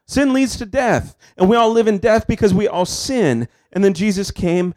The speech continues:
did his work, and now we claim it as our own because he said that we can. And the power of sin is start to strip down. This old thinking is like, "Oh, I'm gonna make a list, and I'm gonna, like,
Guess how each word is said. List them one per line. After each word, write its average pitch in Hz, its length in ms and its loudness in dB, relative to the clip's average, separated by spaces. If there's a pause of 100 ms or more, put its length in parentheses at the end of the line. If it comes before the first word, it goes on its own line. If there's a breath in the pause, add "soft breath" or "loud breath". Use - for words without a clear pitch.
(300)
did 185 200 2
his 185 260 6
work, 175 440 4
and 160 120 -4
now 170 100 2
we 170 140 2
claim 190 340 -6
it 185 160 -2
as 156 160 0
our 151 140 2
own 170 180 4
because 156 240 -2
he 143 80 -2
said 165 240 -4
that 160 140 -8
we 135 80 -10
can. 135 680 -2 (260)
And 180 120 -2
the 175 40 0
power 170 220 4
of 147 100 4
sin 262 300 0
is 196 120 4
start 170 200 0
to 151 120 -10
strip - 360 -8
down. 127 420 -4 (1600)
This 170 140 -4
old 202 260 0
thinking 254 480 -2
is 175 120 2
like, 160 240 -2
"Oh, 196 340 -2
I'm - 80 -12
gonna 190 160 -4
make 185 140 -8
a 175 60 -8
list, 196 520 -6
and 175 100 -10
I'm 175 100 -6
gonna, 180 180 -4
like, 160 200 -4